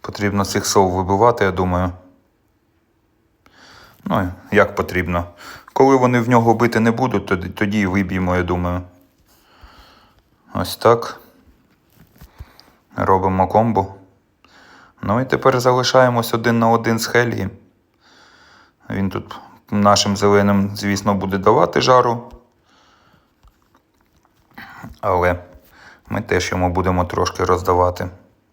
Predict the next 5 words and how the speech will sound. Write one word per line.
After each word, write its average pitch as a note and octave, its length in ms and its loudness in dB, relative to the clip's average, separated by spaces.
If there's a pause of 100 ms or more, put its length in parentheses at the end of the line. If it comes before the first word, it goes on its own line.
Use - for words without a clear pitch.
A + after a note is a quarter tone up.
(1600)
Давай F#2 380 -2
трієчку. G#2+ 560 -4 (3000)
Це - 180 -6
забагато G2 560 2
було. F#2 440 -2